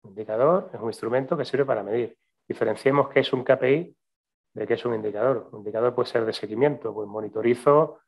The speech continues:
no sé, el consumo eléctrico. Y esa co-, eh, me-, eh, monitorización del consumo eléctrico, pues puede ser un indicador clave o no.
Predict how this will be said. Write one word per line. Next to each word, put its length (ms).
no 100
sé, 140
el 100
consumo 380
eléctrico. 540
Y 60
esa 160
co-, 100
eh, 140
me-, 260
eh, 240
monitorización 640
del 100
consumo 400
eléctrico, 540
pues 180
puede 220
ser 180
un 100
indicador 460
clave 320
o 60
no. 240